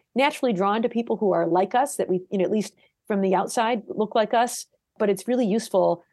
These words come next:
to get mentoring opportunities from people who don't like you, it's, look like you. And so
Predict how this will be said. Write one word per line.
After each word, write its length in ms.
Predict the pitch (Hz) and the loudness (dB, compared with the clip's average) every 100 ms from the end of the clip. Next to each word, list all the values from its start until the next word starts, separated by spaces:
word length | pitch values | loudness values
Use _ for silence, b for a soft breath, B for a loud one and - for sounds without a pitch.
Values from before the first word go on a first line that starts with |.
| _ | _
to 120 | - 202 | -6 -2
get 320 | 202 190 - | 2 0 0
mentoring 400 | 202 208 208 190 | -2 -2 -2 -2
opportunities 540 | 180 180 190 175 175 | -2 -4 -2 -2 -2
from 140 | - 165 | -4 -6
people 260 | 190 190 | -4 -4
who 100 | 180 | -2
don't 200 | 208 330 | 0 0
like 220 | 170 165 | -2 -4
you, 160 | 170 156 | -4 -4
it's, 160 | 185 - | -6 -6
look 220 | 208 190 | -2 -2
like 160 | 190 175 | 0 -2
you. 140 | 170 | 0
And 100 | 170 | 0
so 200 | 180 220 | 0 -2